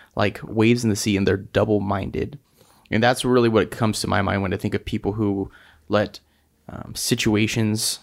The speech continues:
um, aff-, influence or affect their gratitude because they're double-minded. You're gonna let every single thing in your life change how you react. And, you know, this is something for a little while I remember I struggled with because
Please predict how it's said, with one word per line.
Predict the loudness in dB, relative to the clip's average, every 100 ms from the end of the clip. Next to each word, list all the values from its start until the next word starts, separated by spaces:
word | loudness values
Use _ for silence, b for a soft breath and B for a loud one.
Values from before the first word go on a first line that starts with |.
| -12
um, | -8 -8 -8 -8
aff-, | -10 -10 -16 -6
influence | -4 -4 -2 0 0 0 -2
or | -2
affect | -2 -2 -2
their | -2
gratitude | -2 0 2 2 0 -2
because | -2 -4
they're | -4
double-minded. | 0 0 0 -4 -6 -6 -8 -10 -14 B B B
You're | -4 2
gonna | 4
let | 4 2
every | 2 2 0
single | 0 0 0
thing | -2 -4
in |
your | -2
life | -2 -2 -4 -8 b b b -6
change | -2 2 2 0 0 -2 -2 -8 -12 -18 -14
how | -2 0
you | 0 0
react. | 0 0 -2 -4 -8
And, | -8 -4
you | 0
know, | 2
this | 0 0
is |
something | -2 0 0 -4 -8 _ _
for | 0 2 2 2
a |
little | 0 2
while | 2 2
I |
remember | 2 2 2
I | 0
struggled | -2 -2 0
with | -2 -2
because | -6 -4 -4